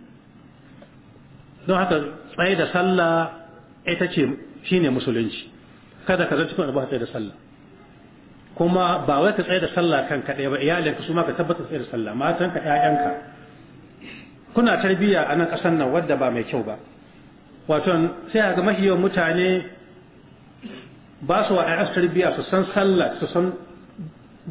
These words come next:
don wa ake sallah, kuma wa ake wa sallah. Iyaka ka uba ya ce ma yaro, "Kai, je kai sallah."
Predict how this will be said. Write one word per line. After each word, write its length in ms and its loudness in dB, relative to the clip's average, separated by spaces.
don 240 4
wa 120 2
ake 260 0
sallah, 300 2
kuma 180 4
wa 100 2
ake 180 0
wa 160 0
sallah. 220 -2
Iyaka 320 2
ka 120 2
uba 140 2
ya 100 2
ce 60 0
ma 120 2
yaro, 200 4
"Kai, 180 2
je 120 2
kai 160 0
sallah." 240 0